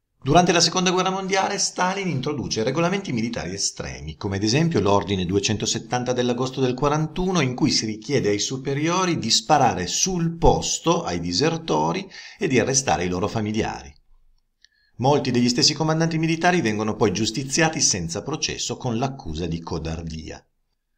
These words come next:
Nel luglio del quarantadue Stalin emana poi l'ordine numero duecentoventisette, per cui i soldati colpevoli di infrazioni disciplinari sono costretti a servire nei cosiddetti battaglioni penali,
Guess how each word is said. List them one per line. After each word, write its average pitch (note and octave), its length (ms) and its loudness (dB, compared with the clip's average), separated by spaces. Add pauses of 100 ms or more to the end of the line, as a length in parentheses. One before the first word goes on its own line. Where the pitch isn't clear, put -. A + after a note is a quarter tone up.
Nel C#3 200 6
luglio F3 180 8
del F3+ 100 6
quarantadue F3+ 540 4
Stalin F3 640 4
emana C#3 420 2
poi A2+ 160 4
l'ordine G#2 320 2
numero A2+ 320 2
duecentoventisette, C3 1080 2
per D#3 160 -2
cui G2 140 0
i F2 40 -2
soldati G2+ 380 0
colpevoli F#2 540 2
di F2 140 0
infrazioni G#2+ 560 -2
disciplinari C3 800 -2
sono D3 220 -2
costretti D3+ 420 -6
a G2+ 60 2
servire D2+ 420 -2
nei G#2 100 -2
cosiddetti D3+ 600 -2
battaglioni B2 1000 -2
penali, A#2+ 640 -4